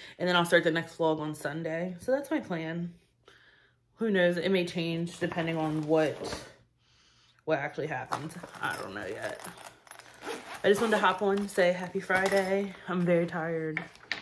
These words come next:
I am going to get to work and regret not making my coffee. I already know that. But I'm trying to get out the door. Um, literally be out the door. I just need to grab,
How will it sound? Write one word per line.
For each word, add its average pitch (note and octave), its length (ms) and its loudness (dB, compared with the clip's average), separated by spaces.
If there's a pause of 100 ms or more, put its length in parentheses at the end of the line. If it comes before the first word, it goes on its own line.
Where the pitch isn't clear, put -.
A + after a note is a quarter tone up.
(360)
I F3+ 80 6
am F#3+ 180 8
going F#3+ 180 6
to G3 200 2
get F#3 180 4
to G3+ 80 -2
work F#3 160 4
and E3 100 2
regret E3+ 580 4
not F3 160 4
making E3+ 220 -2
my D#3+ 120 0
coffee. E3+ 360 0
I D3 60 -4
already D3+ 220 0
know E3+ 140 2
that. A#3+ 420 2 (1200)
But F3 180 2
I'm G3 80 -4
trying A3+ 140 -4
to A#3 60 -4
get A3+ 100 0
out A3+ 120 0
the A#3 80 0
door. A3 520 2 (440)
Um, E3+ 520 -2 (1500)
literally G3 300 10
be F#3+ 120 4
out F3 100 4
the F3 80 -2
door. E3+ 380 0 (180)
I G3 80 8
just G3 100 2
need G#3 100 8
to E3+ 200 6
grab, F3 580 6